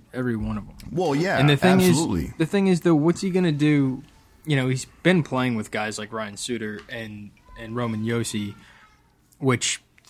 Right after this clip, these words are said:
Speaker 1: P K next to Josi is just gonna be nasty. Like, thank God. Like, <laughs> I mean, I feel real bad for, for Canadiens fans in that sense, but for Preds fans, I'm pretty excited to see those two pair up. Because Laviolette's gonna let him roll.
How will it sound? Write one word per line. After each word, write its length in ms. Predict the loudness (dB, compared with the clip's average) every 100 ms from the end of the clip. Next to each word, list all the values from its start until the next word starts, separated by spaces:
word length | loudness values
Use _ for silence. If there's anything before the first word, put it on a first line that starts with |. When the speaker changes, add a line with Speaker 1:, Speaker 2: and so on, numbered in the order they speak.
| _ 0
Speaker 1:
P 140 | 4
K 160 | 4 4
next 180 | 0
to 80 | -2
Josi 380 | -2 -2 -2 -6
is 140 | -12 -16 -16
just 220 | -12 -6
gonna 120 | -6
be 140 | -8
nasty. 680 | -14 -14 -10 -8 -10 -14 -18
Like, 240 | -16 -18 -18
thank 480 | -12 -4 -4 -4 -14
God. 300 | -12 -12 -12 -16
Like, 180 | -16 -12 -14 4 4 6 4
<laughs> 560 | 2 -6 -12 -10 -10 0
I 60 |
mean, 160 | 4 6
I 140 | 4
feel 180 | 4 4
real 240 | 4 2 0
bad 300 | -2 -4 -6
for, 260 | -12 -12
for 180 | -12 -12
Canadiens 560 | -10 -8 -6 -8 -10 -12
fans 300 | -12 -12 -14
in 120 | -14
that 180 | -12 -10
sense, 280 | -10 -10
but 240 | -8 -8 -8 _ -20 _
for 140 | -10
Preds 340 | -4 0 0 0
fans, 280 | 0 0 0
I'm 120 | -2
pretty 220 | 0 0
excited 460 | -4 -6 -6 -6 -8
to 80 |
see 180 | -10 -8
those 240 | -6 -8 -8
two 180 | -10
pair 320 | -10 -10 -10 -10
up. 160 | -12 _ _ _ _ _ _ _ _ _ _ _ _ _ _ _ _ _ _ _ _ -6
Because 320 | -2 -2 -2
Laviolette's 540 | 0 2 4 2 -2 -4
gonna 220 | -8 -8
let 100 | -8
him 180 | -10 -14
roll. 220 | -16